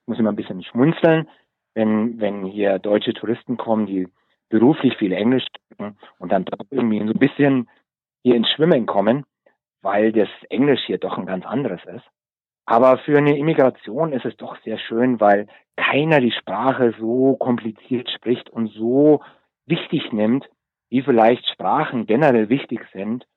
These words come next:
äh, in Europa, wo ja eigentlich alles Nationalstaaten sind und jedes Land sich durch ihre eigene Landessprache, äh, definiert. Hier definiert man sich nicht direkt, als Südafri-, als Süda-,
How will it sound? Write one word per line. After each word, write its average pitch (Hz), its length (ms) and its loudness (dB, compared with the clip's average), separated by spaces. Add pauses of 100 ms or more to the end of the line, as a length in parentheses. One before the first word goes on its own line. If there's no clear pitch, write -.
(320)
äh, 113 360 2
in 131 100 0
Europa, 131 560 -4 (560)
wo 123 300 -2
ja 139 180 8
eigentlich 139 340 0
alles 143 200 -6
Nationalstaaten 113 960 -4
sind 135 180 -8
und 110 180 -2
jedes 113 300 -2 (240)
Land 117 440 -2
sich - 200 -8
durch 139 280 -4 (340)
ihre 135 260 4
eigene 139 280 -2
Landessprache, 135 920 0 (280)
äh, 123 220 0
definiert. 135 640 -2 (380)
Hier 185 360 2 (180)
definiert 127 480 0
man 147 160 -2
sich 127 220 -8
nicht 156 320 -4
direkt, 127 440 2
als - 180 -2
Südafri-, 135 440 -4
als 127 160 2
Süda-, 151 340 0